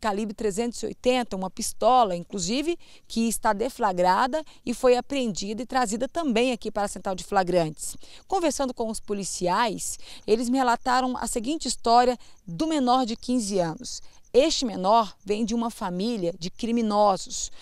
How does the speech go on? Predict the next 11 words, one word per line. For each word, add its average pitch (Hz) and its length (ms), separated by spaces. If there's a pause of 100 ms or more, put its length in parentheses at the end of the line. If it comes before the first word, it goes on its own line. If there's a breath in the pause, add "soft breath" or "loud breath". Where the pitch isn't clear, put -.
(120 loud breath)
São 269 260
quatro 285 540
irmãos. 214 800 (260 loud breath)
Ele 285 400
tem 226 180
quinze 220 360
anos, 262 440
é 233 80
o 220 80
mais 202 240
jovem, 233 560